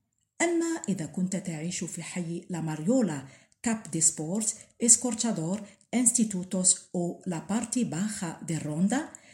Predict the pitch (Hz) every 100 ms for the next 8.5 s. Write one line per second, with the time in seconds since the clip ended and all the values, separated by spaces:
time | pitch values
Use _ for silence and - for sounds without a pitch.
0 | - 254 - 220 190 175 170 156 - 156
1 | 151 143 160 196 233 262 277 160 147 -
2 | - _ 190 151 151 156 247 269 - -
3 | _ - 220 - 151 196 - - - 202
4 | 151 143 156 147 143 156 226 262 - _
5 | - 233 - 143 151 - - - 190 151
6 | - - 214 233 220 - _ - 208 -
7 | 175 165 - _ - - 151 135 170 185
8 | - - - - -